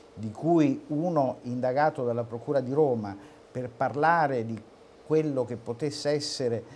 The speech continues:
il nuovo procuratore della Repubblica da designarsi in quei giorni da parte del Consiglio Superiore, ha f-, ha fatto, diciamo, comprendere come addirittura alcune decisioni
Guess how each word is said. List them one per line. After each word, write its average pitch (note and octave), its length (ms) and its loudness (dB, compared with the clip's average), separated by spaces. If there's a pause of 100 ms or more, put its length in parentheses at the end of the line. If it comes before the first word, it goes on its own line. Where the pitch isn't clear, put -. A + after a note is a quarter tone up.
(480)
il A#2+ 200 -6
nuovo C3 480 2
procuratore B2 580 -4
della B2 120 0
Repubblica A#2+ 680 -4
da A#2 120 -2
designarsi B2 920 -2
in A#2 140 -4
quei A#2+ 200 -6
giorni B2 440 -2
da G#2 100 -4
parte C3+ 380 0
del A#2 140 -4
Consiglio C#3 420 -6
Superiore, E3+ 680 0 (560)
ha D3 120 -4
f-, - 160 -14 (100)
ha D3+ 280 2 (680)
fatto, - 680 2
diciamo, C3 580 0 (240)
comprendere E3 800 2
come D3+ 340 0
addirittura D3 600 0
alcune D#3 360 -2
decisioni C3+ 720 0